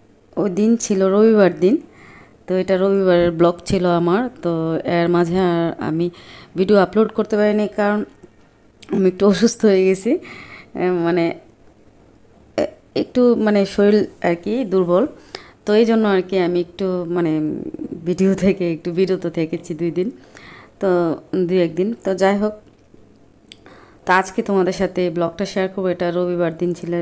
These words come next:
উম, রবিবার দিনের ব্লগ ছিল, মানে বন্ধের দিন, আকিব আব্বুর যখন, এ, দোকান বন্ধ ছিল সেদিনকার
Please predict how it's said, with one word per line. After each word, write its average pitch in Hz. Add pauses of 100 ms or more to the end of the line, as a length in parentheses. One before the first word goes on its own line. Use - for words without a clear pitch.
(100)
উম, 170
রবিবার 185
দিনের 180 (440)
ব্লগ 180
ছিল, 185
মানে 180 (120)
বন্ধের 175
দিন, 170
আকিব 170
আব্বুর 160
যখন, 160
এ, - (340)
দোকান 175
বন্ধ 170
ছিল 190 (100)
সেদিনকার 160